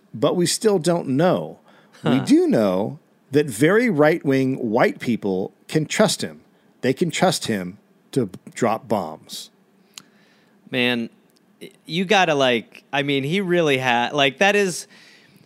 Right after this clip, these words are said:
Speaker 2: Jesse, I remember when Jesse Jackson was, when, when did he run? He ran in what? Like
Speaker 1: Eighty-eight.
Speaker 2: just the vilification of him.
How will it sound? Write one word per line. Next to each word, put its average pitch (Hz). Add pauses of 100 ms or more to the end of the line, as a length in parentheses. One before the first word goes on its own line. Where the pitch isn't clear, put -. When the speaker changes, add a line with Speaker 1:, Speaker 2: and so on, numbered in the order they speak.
(580)
Speaker 2:
Jesse, 254
I 190
remember 269
when 208
Jesse 160
Jackson 147
was, 123 (120)
when, 185
when 240
did 302
he 294
run? 143
He 131
ran 175
in 170
what? 127 (460)
Like 151
Speaker 1:
Eighty-eight. 95 (840)
Speaker 2:
just -
the 202
vilification 190
of 120
him. 110